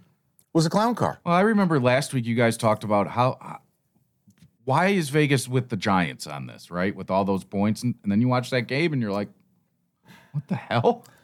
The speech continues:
Speaker 1: Commanders turned it over four times, five
Speaker 2: Yeah.
Speaker 1: times,
Speaker 2: Sam
Speaker 1: picks.
Speaker 2: Howell was garbage.
Speaker 1: And, and they got cut up by Tommy DeVito. Uh,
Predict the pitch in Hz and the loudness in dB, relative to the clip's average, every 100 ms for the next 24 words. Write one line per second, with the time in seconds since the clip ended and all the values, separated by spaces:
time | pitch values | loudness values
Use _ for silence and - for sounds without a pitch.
0 | _ _ - 117 127 123 - 127 123 113 | _ _ -4 2 2 2 2 2 4 4
1 | 110 98 - 107 92 135 143 156 160 143 | 4 0 2 2 2 0 0 0 -4 -8
2 | - 110 104 135 165 147 156 151 143 135 | -12 -2 2 4 4 2 2 2 2 2
3 | 123 123 147 151 107 78 - _ - 151 | 4 4 2 2 0 -6 -18 _ -4 -2
4 | 175 170 175 143 - - 135 139 135 135 | -2 -2 -4 -6 -10 -2 0 0 2 4
5 | 135 135 - 143 147 123 120 135 127 123 | 4 2 0 2 2 2 0 0 0 -2
6 | 123 120 82 - _ _ _ 95 | -2 -2 -4 -10 _ _ _ -12